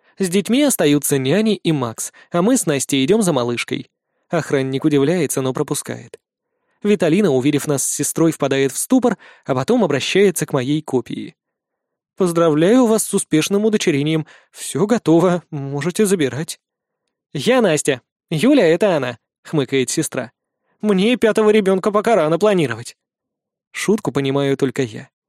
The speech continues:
Заведующая не знает, что у моей сестры уже четверо детей.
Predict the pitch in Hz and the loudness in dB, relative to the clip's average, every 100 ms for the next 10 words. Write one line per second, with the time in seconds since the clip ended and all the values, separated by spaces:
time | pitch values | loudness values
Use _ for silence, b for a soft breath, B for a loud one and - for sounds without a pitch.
0 | _ _ _ - 202 165 160 156 147 - | _ _ _ -2 2 4 4 2 2 0
1 | 143 139 135 147 175 139 - 131 123 123 | -2 0 -2 0 0 -2 -2 0 0 -2
2 | 123 123 - 131 160 139 120 135 - 147 | -2 -4 -4 -6 -2 0 0 -2 -2 -2
3 | 131 135 127 151 - - - | 0 0 0 -4 -6 -12 -16